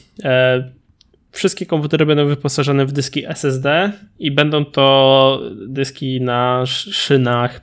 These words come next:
P C I Express, czyli dużo szybsze niż S S na sata trójkę. Em, i tam od dwustu pięćdziesięciu sześciu do jednego tera pojemności. Em,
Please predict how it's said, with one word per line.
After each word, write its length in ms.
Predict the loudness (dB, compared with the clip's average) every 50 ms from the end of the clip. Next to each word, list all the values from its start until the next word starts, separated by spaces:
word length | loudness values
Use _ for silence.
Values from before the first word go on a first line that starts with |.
| _ -6
P 60 | -6 -6
C 160 | -6 -2 -2
I 60 | -2
Express, 880 | 0 0 -2 -4 -6 -8 -10 -14 -10 -8 -8 -8 -8 -12 -16 -20 _ _
czyli 420 | -12 -10 -8 -6 -4 -4 -4 -2 0
dużo 240 | 0 0 0 0
szybsze 360 | -2 -2 -2 -4 -4 -2 -4 -2
niż 200 | -2 -2 -4 -6
S 140 | -6 -4
S 180 | -4 -4 -4 -6 -14 -10 -8
na 280 | -6 -4 -2 -4 -4
sata 280 | -4 -4 -6 -4 -4 -6
trójkę. 520 | -4 -2 -2 -2 -2 -2 -2 -2 -2 -2 -2 -8 _ _ _ -20 -20 -20 -20 -20 -20 -20 -20 _ _ _ _ -6
Em, 760 | -2 0 2 2 2 2 0 0 -2 -2 -2 -4 -4 -4 -6 -8 -8 -6
i 120 | -6 -2
tam 200 | 0 0 0 0 -2 -4 -2 -2
od 160 | 0 0 0
dwustu 380 | -2 -2 -4 -6 -4 -4 -6
pięćdziesięciu 600 | -4 -2 -4 -2 -2 -4 -4 -4 -4 -4 -6 -10
sześciu 360 | -8 -4 -4 -4 -4 -4 -6 -4
do 120 | -2 -2
jednego 360 | -2 -2 -2 -4 -4 -6 -6
tera 280 | -4 -4 -4 -4 -4 -6 -8 _ _ _ _ _ _ _ _ _ _ _ _ -8
pojemności. 840 | -4 -4 -2 -2 -2 -4 -6 -6 -8 -6 -2 -2 -2 -4 -6 -12 _ _ _ _ _ -20 _ _ _ _ _ -6
Em, 560 | -2 0 2 2 4 4 2 2 0 -2 -4